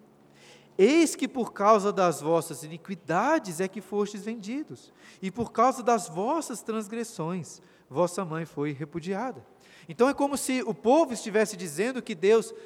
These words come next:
se divorciou da mãe deles e os abandonou,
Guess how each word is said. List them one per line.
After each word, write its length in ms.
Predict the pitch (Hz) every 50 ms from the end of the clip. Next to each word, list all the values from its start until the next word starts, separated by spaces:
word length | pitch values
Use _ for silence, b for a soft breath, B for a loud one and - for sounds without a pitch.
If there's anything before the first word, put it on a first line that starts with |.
| B B
se 160 | B - 220
divorciou 840 | 180 185 208 180 202 214 190 - - 214 196 208 220 269 311 320 311
da 160 | 220 254 233
mãe 300 | 208 202 208 214 220 208
deles 540 | 165 143 156 165 175 190 196 180 151 147 165
e 60 | 220
os 120 | 226 202
abandonou, 680 | 233 233 202 233 233 233 262 240 233 247 294 277 214